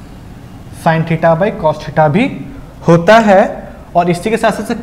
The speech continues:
cot theta जो होता है वो क्या होता है, cot theta जो होता है वो होता है सर cos theta by sin theta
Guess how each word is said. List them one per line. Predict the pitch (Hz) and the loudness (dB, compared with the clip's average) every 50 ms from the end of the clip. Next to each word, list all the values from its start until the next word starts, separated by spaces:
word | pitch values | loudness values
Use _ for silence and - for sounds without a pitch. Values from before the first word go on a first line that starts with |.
| - - | -6 -2
cot | 175 185 208 226 226 - | 0 2 2 2 0 -2
theta | - 220 208 220 214 208 | -2 -2 2 2 2 4
जो | 185 190 | 4 2
होता | 180 175 180 190 | 2 2 2 0
है | 180 175 | 2 2
वो | 180 | 0
क्या | 175 180 185 180 | 0 0 0 0
होता | 180 175 - 208 | 0 0 -2 -2
है, | 226 262 262 - - - - - - - - - - - - - - | -2 -2 -4 -6 -10 -14 -16 -18 -18 -18 -18 -18 -20 -20 -12 -6 -2
cot | 175 180 196 190 190 | 0 0 0 0 0
theta | - 170 180 175 170 | -2 -2 0 0 0
जो | 165 156 160 | 2 2 0
होता | 160 160 - 175 170 | 0 -2 -2 -2 -2
है | 175 | 0
वो | 170 165 165 | 0 0 0
होता | 165 170 170 214 | -2 0 0 -2
है | 220 | -2
सर | 220 277 277 277 - - - - - - - - - - - - - - | -2 -2 -4 -4 -6 -14 -16 -18 -18 -18 -18 -18 -18 -18 -18 -14 -8 -4
cos | 170 170 170 175 175 175 - | 0 0 0 0 0 -2 -2
theta | 180 160 - 165 165 160 160 | -2 -2 -2 0 0 0 0
by | 180 196 233 247 - - - - - - - - - - - - - - - - - - - - - - - - - - - - - - - - - - - - - - - - - - - - - - - - | 2 0 0 0 -4 -8 -12 -14 -16 -16 -16 -16 -16 -16 -18 -20 -20 -20 -20 -18 -16 -14 -14 -14 -14 -14 -12 -12 -12 -12 -14 -14 -16 -16 -18 -20 -20 -20 -18 -18 -18 -18 -18 -18 -20 -20 -20 -20 -20 -16 -8 -4
sin | 151 143 147 147 139 143 | -2 0 0 0 -2 -2
theta | 139 139 131 123 | -4 -4 -4 -4